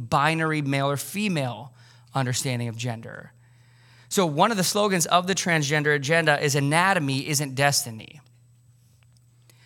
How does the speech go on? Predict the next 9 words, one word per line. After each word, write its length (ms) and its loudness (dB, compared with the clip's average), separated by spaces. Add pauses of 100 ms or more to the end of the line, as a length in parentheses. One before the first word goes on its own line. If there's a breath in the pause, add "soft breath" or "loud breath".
(180 soft breath)
In 60 0
other 160 4
words, 280 2
your 120 4
anatomy 520 4
needn't 280 -2
determine 460 0
your 100 0
gender, 680 -2